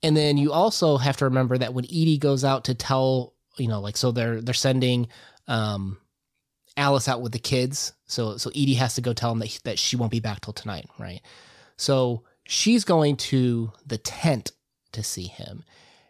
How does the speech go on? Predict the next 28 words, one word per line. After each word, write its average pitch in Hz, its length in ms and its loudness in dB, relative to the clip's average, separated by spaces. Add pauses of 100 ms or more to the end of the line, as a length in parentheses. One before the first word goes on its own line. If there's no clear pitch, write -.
(120)
And 127 300 0
I 127 60 -2
think 185 200 0
it's 175 120 -2
really 175 420 2
important 127 640 -2
that, 123 300 -6
that 107 260 -6 (380)
they're 139 100 0
going 151 340 2
to 160 140 0
this 131 280 0
intimate 165 520 0
spot, - 340 -2
the 110 80 -10
tent. - 460 -10 (720)
And 123 140 -2
also 139 420 0
when 123 280 0
Alice 135 520 0
and 127 360 -4
Chris - 360 0
went 139 140 0
out, 113 380 -8
they're 147 180 2
in, 139 380 2
a, - 40 -14
a, 127 460 -6